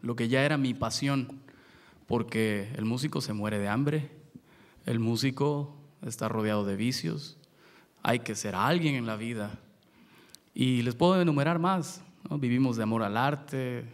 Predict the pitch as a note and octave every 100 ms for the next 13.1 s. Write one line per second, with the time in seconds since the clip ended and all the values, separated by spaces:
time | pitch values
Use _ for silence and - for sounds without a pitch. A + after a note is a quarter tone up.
0 | - - B2 A#2 A2 G#2+ G#2+ A#2 B2 A2
1 | G#2 - B2+ C3+ C#3 - B2+ B2 B2+ -
2 | _ _ - _ _ - C3+ B2+ B2+ A2+
3 | D3 B2 - - - - - _ D#3+ F3+
4 | F#3 F#3 D3+ D3 E3 E3 D#3 F3+ F#3+ G3+
5 | F#3 - D3 C3+ B2+ A#2+ A#2 C3 C3+ D3
6 | D3+ D#3 D3 D#3+ D3+ C#3+ C#3 B2+ A#2+ D3
7 | D3+ C#3+ A#2+ A2+ - - - A2 - E3
8 | D#3+ C3+ C#3 C3+ C3+ A#2+ A2+ A2+ A2 -
9 | B2+ A#2+ - D3 C#3 - A#2 A2 - -
10 | - A2+ A2+ A2+ A#2 A2+ A2 B2 C#3 B2+
11 | B2 A#2 A2+ A2 A#2+ C#3+ C3+ B2 A2+ A2+
12 | - B2+ B2 A2+ A#2+ A2+ A#2 D3 D3+ C#3